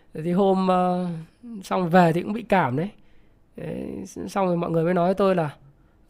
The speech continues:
có một anh lớn tuổi hơn tôi khoảng hai tuổi, anh sẽ học viên của tôi trong lớp, ờ, tháng tư. Anh nói là cái, ờ,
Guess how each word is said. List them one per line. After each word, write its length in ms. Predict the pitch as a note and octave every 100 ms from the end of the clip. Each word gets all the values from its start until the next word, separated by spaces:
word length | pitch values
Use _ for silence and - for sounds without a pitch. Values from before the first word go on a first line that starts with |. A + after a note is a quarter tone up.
| F3+
có 100 | F3+
một 120 | F3+
anh 180 | - F#3+
lớn 280 | F#3 F3
tuổi 200 | G#3 G#3
hơn 160 | D3 E3+
tôi 220 | F#3+ F3+
khoảng 180 | F3 B2+
hai 200 | D#3 F#3+
tuổi, 440 | F#3 F#3+ C3+ G#2+ -
anh 120 | C#3+
sẽ 100 | F3
học 220 | F#3+ D3+
viên 440 | - F3+ F3+ F3 E3+
của 100 | -
tôi 220 | - E3+
trong 320 | E3 F3+ E3+ E3+
lớp, 240 | F#3+ G#3 - -
ờ, 140 | E3 D#3+
tháng 160 | D3+
tư. 300 | D3+ G#3+ G#3+ F3+ - - - _ _ _ - _ _ _ _ -
Anh 180 | F3+
nói 180 | F#3+ F#3
là 140 | G3 E3+
cái, 440 | E3+ E3 F#3 G#3
ờ, 160 | G3+